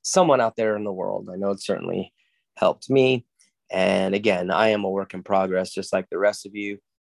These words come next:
I certainly haven't arrived, but I can tell you my life is exponentially greater.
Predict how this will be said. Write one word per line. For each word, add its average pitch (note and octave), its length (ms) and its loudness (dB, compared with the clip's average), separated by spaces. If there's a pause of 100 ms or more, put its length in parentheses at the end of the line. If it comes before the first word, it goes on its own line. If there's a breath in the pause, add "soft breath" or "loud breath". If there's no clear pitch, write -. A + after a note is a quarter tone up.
(120)
I G2+ 60 -4
certainly G2 440 0
haven't F#2 320 -2
arrived, A2 600 4 (340)
but - 80 -2
I F#2+ 100 0
can F#2 300 -4
tell F2+ 200 -2
you F#2 140 -2
my F2+ 160 -8
life F2+ 360 -4
is F2+ 160 -4
exponentially F#2 680 -4
greater. A2+ 460 6